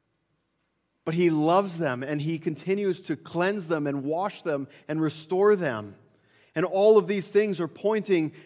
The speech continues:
to Jesus. God the Father is a proud father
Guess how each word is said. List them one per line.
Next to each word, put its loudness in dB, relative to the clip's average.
to -2
Jesus. -6
God 4
the 0
Father 4
is -2
a 0
proud 0
father 0